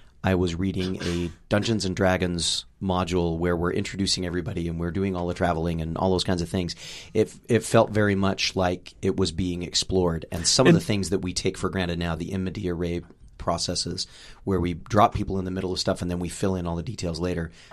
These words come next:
Speaker 1: wasn't really how they were approaching the writing of fantasy genre back then.
Speaker 2: And this was a few years post, uh,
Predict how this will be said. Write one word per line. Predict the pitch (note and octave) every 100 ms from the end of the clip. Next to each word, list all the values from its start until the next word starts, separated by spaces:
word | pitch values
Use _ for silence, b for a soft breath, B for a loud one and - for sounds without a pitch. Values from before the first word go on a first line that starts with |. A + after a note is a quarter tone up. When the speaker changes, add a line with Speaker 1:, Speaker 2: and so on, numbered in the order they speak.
| b _
Speaker 1:
wasn't | B2+ D3 F3+
really | C3+ C#3+
how | A#2+
they | D3
were | A#2+
approaching | F#2+ A2 F#2+ F#2+
the | F#2
writing | F2 F2+ F#2 F#2
of |
fantasy | - F#2 F2+ F2+
genre | F2 F#2+ F2
back | - -
then. | - - -
Speaker 2:
And | - D#3
this | F#3 F#3
was | D3 C#3
a | C3+
few | - C#3+
years | C3+ B2+ B2+
post, | - - C3+ C3 - - - - - - - - -
uh, | C#3+ - - G#1